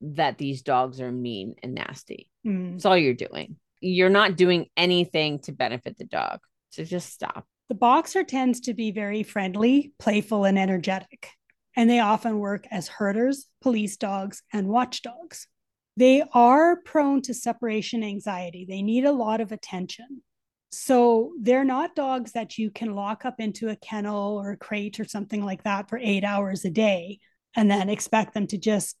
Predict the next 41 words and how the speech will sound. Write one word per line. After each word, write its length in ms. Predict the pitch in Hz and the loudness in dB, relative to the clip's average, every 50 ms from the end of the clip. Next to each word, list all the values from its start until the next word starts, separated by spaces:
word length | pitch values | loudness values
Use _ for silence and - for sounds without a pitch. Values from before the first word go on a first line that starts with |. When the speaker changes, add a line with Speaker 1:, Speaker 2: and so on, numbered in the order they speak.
| _ _ _ _ _ | _ _ _ _ _
Speaker 2:
behave 560 | - 277 226 208 262 269 269 277 269 269 240 285 | 2 2 4 6 6 8 8 8 8 6 4 2
in 300 | 311 254 233 233 233 226 | 0 0 2 2 2 0
the 80 | 226 | -2
way 220 | 214 226 220 220 214 | -2 -2 -4 -4 -4
that 220 | 208 196 - - | -6 -10 -12 -8
you 60 | 220 | -8
want 240 | 214 202 196 196 - | -6 -6 -6 -6 -6
them 140 | 214 202 - | -6 -6 -6
to 100 | - 190 | -8 -10
behave 460 | - 185 147 165 208 196 185 180 - | -10 -10 -8 -6 -6 -6 -6 -8 -10
when 100 | 190 190 | -8 -8
you 100 | 190 196 | -8 -8
come 220 | - - 202 185 | -10 -10 -12 -10
back. 180 | 175 180 175 165 _ _ - - _ _ _ _ _ _ _ _ _ - | -10 -10 -12 -12 _ _ -20 -20 _ _ _ _ _ _ _ _ _ 4
They 120 | 226 226 | 4 4
do 220 | 180 - 233 240 | 4 4 4 4
need 260 | 254 262 269 262 254 254 | 4 4 4 2 0 -2
somebody 600 | - - 240 233 220 233 226 226 226 220 180 - - - | -2 -2 0 2 2 2 2 2 2 0 -2 -8 -12 -10
who 280 | 226 220 214 214 214 233 | -8 -6 -6 -6 -6 -6
is 180 | 226 208 202 - | -6 -6 -6 -4
going 220 | - 214 208 202 | -6 -6 -6 -6
to 100 | - 269 | -8 -10
interact 600 | 285 214 214 196 - - 214 202 196 185 202 - - | -10 -8 -8 -8 -8 -8 -8 -6 -6 -8 -10 -10 -12
with 160 | 214 - - | -12 -12 -8
them 300 | - 208 196 196 202 196 - _ _ _ _ _ | -8 -8 -6 -6 -8 -10 -12 _ _ _ _ _
fairly 380 | _ - 262 247 240 240 233 220 | _ -2 0 2 4 4 2 0
regularly. 720 | 190 190 185 185 165 202 185 175 180 202 247 254 233 - _ _ _ _ _ _ _ _ _ _ _ _ _ _ _ | 0 -6 -10 -12 -14 -16 -18 -18 -20 _ -20 -20 -20 -20 _ _ _ _ _ _ _ _ _ _ _ _ _ _ _
The 100 | 262 240 | 4 6
next 320 | 240 269 330 359 - - - | 6 6 6 4 2 0 2
dog 280 | 415 381 359 320 285 | 4 4 4 4 2
is 160 | 294 285 277 | 0 0 0
the 100 | - 269 | 0 -2
Dogo. 760 | 220 165 - 240 220 226 240 240 285 294 294 302 320 339 330 330 _ _ _ _ _ _ - | -2 0 0 2 4 4 4 4 4 4 4 2 2 -2 -4 -6 _ _ _ _ _ _ -8
I 40 | 214 | -6
don't 100 | 226 233 | -4 -4
know 60 | 226 | -4
if 100 | - 214 | -6 -8
it's 160 | 175 - - | -12 -12 -8
Dogo 360 | - 196 185 208 214 269 294 | -6 -4 -2 0 0 0 0
or 160 | 311 277 240 | 2 0 0
Dogo, 480 | 214 170 220 208 202 175 175 170 190 - | -2 -2 -4 -6 -6 -8 -10 -12 -10 -8